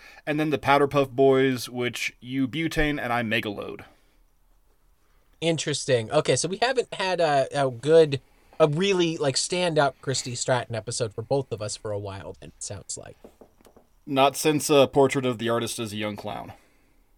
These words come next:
Speaker 2: Oh, okay, okay.
Speaker 1: Yeah.
Speaker 2: Well, I mean,
Speaker 1: Yeah.
Speaker 2: you get a lot of,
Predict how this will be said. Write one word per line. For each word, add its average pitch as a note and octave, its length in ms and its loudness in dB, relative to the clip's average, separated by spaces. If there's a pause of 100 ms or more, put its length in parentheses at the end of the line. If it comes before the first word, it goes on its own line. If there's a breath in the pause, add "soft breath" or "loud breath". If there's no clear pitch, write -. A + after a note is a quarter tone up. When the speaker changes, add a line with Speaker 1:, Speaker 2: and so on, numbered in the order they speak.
(300)
Speaker 2:
Oh, D3+ 420 8
okay, G2 360 -4 (160)
okay. A2+ 320 -8 (380)
Speaker 1:
Yeah. B2+ 180 -8
Speaker 2:
Well, F#3 320 4
I F3 80 -2
mean, D#3 220 -2
Speaker 1:
Yeah. - 220 -12
Speaker 2:
you D3+ 100 -12
get F#3 140 6
a F3+ 60 4
lot E3+ 180 6
of, D#3 60 0